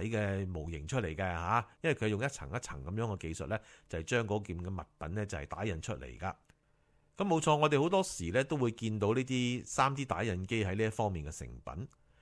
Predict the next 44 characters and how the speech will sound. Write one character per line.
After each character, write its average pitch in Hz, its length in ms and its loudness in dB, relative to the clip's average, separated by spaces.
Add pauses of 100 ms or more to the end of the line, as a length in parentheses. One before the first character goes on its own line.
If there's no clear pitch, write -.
(160)
嗱， 135 80 2
不 226 100 4
過 220 160 8
今 226 220 6
日 151 100 4
呢， 190 140 2
同 82 180 -4
大 87 140 -2
家 139 140 4
講 85 400 -4
嘅 110 100 2
呢， 92 480 0
呢 147 100 -2
啲 175 140 -2
三 160 340 2
D 165 100 -2
打 104 200 -2
印 104 180 0
機 113 200 0
呢， 117 220 0
就 92 140 -2
係 85 80 0
喺 95 80 -2
醫 185 260 -2
學 123 140 -2
上 82 240 -6
面 87 100 -6
嘅 90 40 -4
用 73 200 -8
途。 - 240 -10 (580)
嗱， 95 120 0
咁 196 180 0
由 101 160 4
於 180 100 0
佢 117 200 0
可 120 160 2
以 131 120 0
打 - 220 -4
印 120 180 2
出 131 100 -4
一 135 100 -4
個 117 120 -2
立 95 60 -4
體 82 320 -8